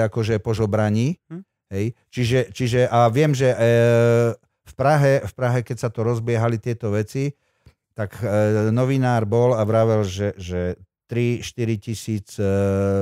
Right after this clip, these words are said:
Speaker 1: dolárov nebol problém, hej, akože zarobiť.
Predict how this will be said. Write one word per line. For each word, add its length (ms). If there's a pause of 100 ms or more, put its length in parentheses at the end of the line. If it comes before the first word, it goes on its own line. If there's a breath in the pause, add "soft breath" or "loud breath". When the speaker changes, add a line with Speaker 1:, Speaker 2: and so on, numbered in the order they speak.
(400)
Speaker 1:
dolárov 720
nebol 380
problém, 480
hej, 240
akože 240
zarobiť. 500